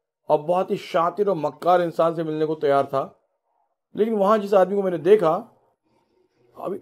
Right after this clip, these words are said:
honestly speaking, I was so disappointed। ये जो अंडरवर्ल्ड के गैंगस्टर्स होते हैं ना, ये बहुत डिसअपॉइंटिंग होते हैं, क्योंकि हम सब लोगों ने क्या बॉलीवुड की बड़ी बड़ी पिक्चर देख के हमको लगा, "ओ, ये, वो अजीत जैसा होगा, मोना डार्लिंग, वो ऐसे बात करेगा।" ये अमजद खान साहब जो, अ,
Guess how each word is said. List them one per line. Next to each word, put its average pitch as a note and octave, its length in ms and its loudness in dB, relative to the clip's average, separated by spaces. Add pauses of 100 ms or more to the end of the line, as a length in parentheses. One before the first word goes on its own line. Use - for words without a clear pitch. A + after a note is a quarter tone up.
honestly G#3 360 -2
speaking, D3 360 -6 (460)
I F#3 100 -10
was F3+ 220 -16
so E3+ 160 -6
disappointed। B2 600 -8
ये F#3 180 -2
जो F#3 340 -4
अंडरवर्ल्ड F3 340 -4
के F3+ 80 -4
गैंगस्टर्स C#3+ 460 -6
होते D3+ 200 -8
हैं D3 80 -8
ना, F#3+ 120 -12 (640)
ये F#3+ 100 -4
बहुत F#3+ 280 -4
डिसअपॉइंटिंग D#3 480 -2
होते E3 220 -4
हैं, A#2+ 180 -8 (760)
क्योंकि G3 180 -2
हम F#3+ 180 0
सब G3+ 180 0
लोगों G#3 180 6
ने G#3+ 60 -2
क्या G#3+ 180 2
बॉलीवुड E3 400 2
की G3 60 -2
बड़ी D#3+ 220 -2
बड़ी F3+ 120 -4
पिक्चर F#3 440 -4
देख E3+ 220 -2
के F3+ 80 2
हमको D#3+ 180 2
लगा, D#3+ 180 4
"ओ, D#3+ 380 2
ये, C#3+ 160 -8 (400)
वो D3+ 160 0
अजीत C#3+ 360 -4
जैसा C#3+ 200 2
होगा, C#3+ 200 -2
मोना F#3 340 4
डार्लिंग, E3 840 2 (400)
वो D3+ 120 2
ऐसे D#3 200 0
बात D3+ 320 2
करेगा।" D3+ 200 2
ये D3 100 -2
अमजद D3+ 260 0
खान D3+ 280 0
साहब D3 300 2
जो, D3 180 -2
अ, C3 720 -2